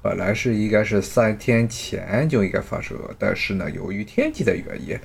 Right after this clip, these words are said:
最后是转到了今天。今天成功的发射。现在美国本地是各种各样的乱七八糟的事情都很多，这是唯一一件对于美国人来说还算是比较有正能量的这么一件事情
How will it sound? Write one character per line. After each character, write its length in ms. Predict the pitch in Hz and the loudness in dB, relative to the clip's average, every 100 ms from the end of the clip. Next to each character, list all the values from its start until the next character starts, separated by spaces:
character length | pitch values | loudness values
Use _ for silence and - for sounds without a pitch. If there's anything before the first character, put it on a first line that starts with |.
| - - - | -12 -18 -10
最 240 | - 117 | 2 2
后 260 | 98 120 101 | 4 4 2
是 140 | - | 0
转 200 | - - - | -2 -2 -2
到 100 | 95 | -6
了 100 | - | -4
今 180 | - 143 | 2 2
天。 240 | 131 170 - - - | 4 2 2 -12 -2
今 260 | 107 104 | 4 4
天 180 | 107 101 | 6 2
成 320 | - - 104 | 2 0 0
功 300 | 131 160 160 | 0 0 0
的 180 | 131 101 | 2 0
发 280 | 101 113 120 | 0 -2 0
射。 240 | - 107 - - - - - - - | 0 -4 -4 -20 -20 -20 -20 -18 -2
现 180 | - 123 | 4 6
在 140 | 110 | 6
美 180 | 98 90 | 4 2
国 200 | 104 107 | 4 2
本 260 | - 98 | 4 2
地 180 | 104 117 | 6 4
是 140 | 101 98 | 4 2
各 260 | 165 120 | 4 4
种 140 | 92 101 | 4 4
各 180 | 113 113 | 4 6
样 120 | 104 | 4
的 80 | 92 | 4
乱 260 | 113 98 | 6 4
七 140 | 92 92 | 4 0
八 180 | 95 | 2
糟 200 | 95 98 | 4 4
的 120 | 95 - | 4 2
事 160 | 92 | -2
情 120 | 90 | -2
都 160 | 92 90 | 0 -2
很 180 | - - - | -2 -10 -4
多， 300 | 92 82 - | -2 -2 -2
这 180 | 92 98 | 0 0
是 180 | 92 | 0
唯 200 | 90 92 | 2 2
一 220 | 127 131 113 | 2 2 0
一 40 | |
件 320 | 117 135 - - - - - - | 4 4 4 -2 -20 -20 -20 -2
对 140 | 107 | 2
于 40 | 104 | 4
美 160 | 101 76 | 4 4
国 180 | 98 | 4
人 140 | 110 127 | 6 8
来 180 | 110 110 | 6 4
说 320 | - 120 110 | 4 4 4
还 180 | 110 98 | 2 0
算 220 | 101 98 | 0 0
是 100 | 92 | 0
比 200 | 107 117 | 2 6
较 180 | 104 98 | 6 6
有 140 | 95 | 4
正 400 | - 147 120 110 | 4 4 6 6
能 180 | 92 104 | 6 6
量 240 | 147 117 | 6 6
的 160 | 92 - - - - | 2 -2 -14 -16 -14
这 80 | 95 | -12
么 100 | 92 | -6
一 40 | |
件 180 | 101 101 | 2 2
事 340 | - 147 113 | 4 4 2
情 200 | 90 - | 2 -4